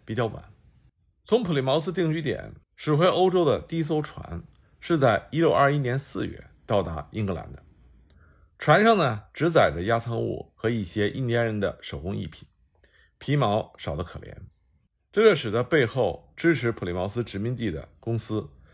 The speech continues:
非常的恼火，他们就给普利茅斯殖民地的居住者们写了一封措辞非常严厉的信件，希望他们下次能够多运货物前来。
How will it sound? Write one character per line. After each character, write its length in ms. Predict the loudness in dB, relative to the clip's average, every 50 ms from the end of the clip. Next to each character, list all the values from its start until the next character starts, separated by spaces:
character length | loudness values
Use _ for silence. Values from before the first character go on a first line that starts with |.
| _ _ _
非 180 | 2 4 4
常 180 | 4 4 0 -4
的 40 | -6
恼 160 | -8 -10 -12
火， 160 | -14 -16 -20 -20 _ _ _ _ _ _ _ _ _ _
他 80 | -2 0
们 140 | 0 2 4
就 160 | 4 4 4
给 420 | 2 -2 -4 -6 -8 -12 -14 -16 _
普 120 | -8 -6
利 60 | -4
茅 140 | -2 -2 -4
斯 200 | -2 -2 -2 -2
殖 120 | -2 -4
民 160 | -6 -4 -4 -4
地 380 | -4 -4 -4 -4 -6 -10 _ _
的 100 | -10 -10
居 180 | -6 -4 -2 -2
住 140 | -2 -2 -4
者 180 | -4 -6 -10 -10
们 200 | -12 -14 -14 -16 -20 _ _ _ _
写 180 | _ -4 -2 0
了 80 | 0 0
一 80 | 0
封 280 | 0 0 0 0 0 -2 -8 _ _ -4
措 160 | -2 -2 0
辞 120 | 0 -2
非 140 | -2 -2 -2
常 180 | -2 -2 -4 -4
严 200 | -4 -4 -4 -4
厉 100 | -4 -6
的 80 | -6
信 240 | -8 -10 -10 -10 -10
件， 160 | -10 -12 -18 -20 _ _ _ _ _ _ _ _ _ _ _ _ _ _ _
希 140 | 4 8 8
望 120 | 8 8 8
他 120 | 4 2
们 240 | 0 0 -2 -4 -8 _
下 300 | -4 0 0 0 0 -2
次 300 | -6 -10 -10 -12 -12 -16 _ _ _ _ _ _
能 180 | 0 0 2 4
够 300 | 4 4 4 2 -4 _
多 160 | 0 2 2
运 100 | 2 2 0
货 160 | 0 0 0
物 100 | 0 -2
前 160 | -4 -10 -14 -16
来。 120 | -16 -20